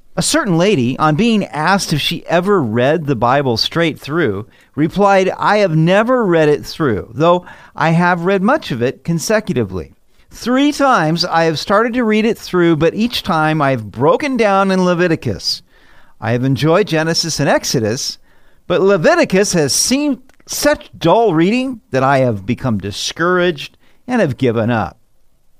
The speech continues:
It is true that a simple reading of Leviticus does not appeal much to the modern mind. It describes an old system of worship with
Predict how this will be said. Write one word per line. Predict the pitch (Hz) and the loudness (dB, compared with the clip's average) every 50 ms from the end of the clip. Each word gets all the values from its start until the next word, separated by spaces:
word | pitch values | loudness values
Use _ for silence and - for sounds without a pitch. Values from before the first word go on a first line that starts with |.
| _ _ _ _ _ _ - - - - - - - - - | _ _ _ _ _ _ -20 -20 -20 -20 -20 -20 -20 -8 -4
It | 285 277 | 0 2
is | 254 202 143 - - | 4 2 2 2 -2
true | - - - 170 170 151 117 98 92 | -4 -2 -2 0 0 0 0 0 -4
that | 92 104 107 107 98 - - - - - - - | -4 -4 -4 -4 -4 -6 -10 -20 -20 -20 -20 -6
a | - 120 | -4 -2
simple | 117 - - - - 185 190 190 165 196 196 175 | -2 -2 -4 -2 0 0 0 2 2 2 0 0
reading | 135 135 147 170 170 156 170 170 156 | 0 0 0 0 2 0 0 0 0
of | 147 131 123 | 0 0 0
Leviticus | 135 135 123 123 143 143 143 - - 131 123 117 - - | 0 0 0 0 0 0 0 0 0 -2 0 0 -2 -2
does | - 147 165 202 220 214 | 0 0 0 0 0 0
not | 220 285 311 330 320 | -2 0 0 2 0
appeal | 302 - - - - 214 226 220 208 | 0 -2 -2 -2 0 2 2 4 4
much | 185 165 165 175 170 - - - | 4 2 2 2 0 -2 -6 -8
to | - - 156 | -4 -4 -2
the | 139 139 | 0 0
modern | 135 131 127 127 127 127 127 127 123 120 | 0 2 2 2 2 2 2 2 2 2
mind. | 120 120 113 104 98 87 80 80 | 2 0 0 -2 -4 -8 -10 -6
It | 107 156 175 - - - - - - | -8 -8 -8 -8 -18 -20 -20 -8 -4
describes | 220 196 - - - - 220 240 269 294 294 233 190 | -4 -2 -2 -4 -2 -2 0 2 2 0 0 0 -2
an | 190 175 - | -2 -2 -2
old | - 156 196 202 214 214 208 - | -2 0 2 4 4 4 2 0
system | - - - 285 311 302 - - 226 185 170 160 | -6 -6 -4 -4 -4 -4 -4 -4 -2 -2 0 0
of | 147 131 107 110 | 0 0 -2 -2
worship | 117 127 135 143 135 - 202 214 208 - | 0 0 0 0 0 -2 -4 -4 -4 -4
with | - 110 117 - | -4 -4 -4 -4